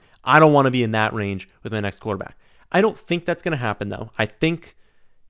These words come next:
if we were to pass here, it would be fine and we'd get one of this grouping. And I don't see a huge drop off in many of the players in this grouping.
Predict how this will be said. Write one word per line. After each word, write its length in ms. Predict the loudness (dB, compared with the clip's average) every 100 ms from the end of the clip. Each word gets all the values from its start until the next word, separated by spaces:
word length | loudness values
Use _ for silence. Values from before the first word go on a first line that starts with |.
| _
if 220 | -2 0
we 80 | -2
were 140 | 0
to 80 | -2
pass 380 | -2 -4 -4 -4
here, 180 | -4 -2
it 100 | -4
would 100 | -6
be 120 | -8
fine 320 | -6 -4 -2
and 80 | -4
we'd 180 | -8 -4
get 180 | -4 -4
one 120 | -6
of 40 |
this 140 | -6 -6
grouping. 400 | -6 -2 -4 -2
And 140 | -2
I 20 |
don't 160 | -2 -4
see 160 | -8
a 40 | -8
huge 520 | -10 -4 0 0 -2
drop 300 | -2 -2 0
off 180 | -2 -2
in 100 | -6
many 140 | -4
of 40 | -6
the 60 |
players 320 | -4 -4 -4
in 120 | -6 -8
this 120 | -6
grouping. 460 | -4 -2 -2 -4